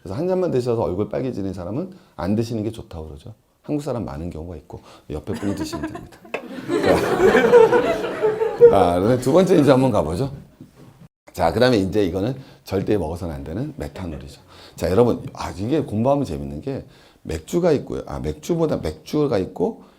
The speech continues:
이제 이게 하양, 이게 우리 있습니다. 화양, 이 빼가리죠. 백주가 있습니다.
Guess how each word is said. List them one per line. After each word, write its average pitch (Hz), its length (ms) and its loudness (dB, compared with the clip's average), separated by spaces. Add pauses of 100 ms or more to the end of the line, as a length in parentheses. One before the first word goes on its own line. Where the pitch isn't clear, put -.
(140)
이제 82 200 -6
이게 78 220 -8
하양, 170 420 -6
이게 78 200 -8
우리 78 140 -10
있습니다. - 360 -12
화양, 139 320 -6 (160)
이 98 200 -4
빼가리죠. 156 560 -4
백주가 98 380 -8
있습니다. 71 400 -12